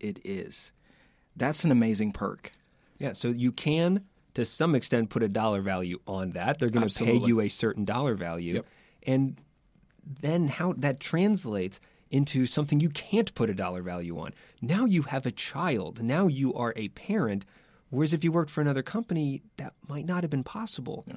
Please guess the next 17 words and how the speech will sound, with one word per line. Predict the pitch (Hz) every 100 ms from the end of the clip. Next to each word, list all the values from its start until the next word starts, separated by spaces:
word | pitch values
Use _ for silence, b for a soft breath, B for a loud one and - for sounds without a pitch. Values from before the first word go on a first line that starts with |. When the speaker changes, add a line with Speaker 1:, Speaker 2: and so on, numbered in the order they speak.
| -
Speaker 2:
at | 123
least | 143 165
not | 147 123
for | -
a | 113
while. | 120 170 120 - b b b b
And | - 196
then | 247
there's | 214
these | 175 156 -
other | 220
things | 190 135 117
that | 117 -
you | 123
really | 135 139 120
can't | - - 185 - _ _ -
put | - 98